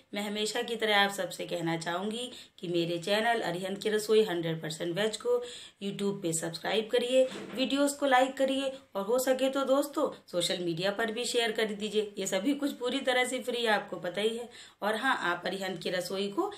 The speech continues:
Instagram पर भी फॉलो कर सकते हैं। तो आइए शुरू करते हैं आज का अपना video। मेथी की पूरियाँ बनाने के लिए ये मेथी ली हुई है मैंने,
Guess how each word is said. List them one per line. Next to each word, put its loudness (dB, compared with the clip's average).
Instagram 0
पर -2
भी -6
फॉलो 0
कर 0
सकते -2
हैं। 0
तो -6
आइए -2
शुरू -4
करते 0
हैं 6
आज 6
का 2
अपना 2
video। 4
मेथी 6
की 8
पूरियाँ 4
बनाने 8
के 4
लिए 6
ये 4
मेथी 6
ली 6
हुई 6
है 8
मैंने, 8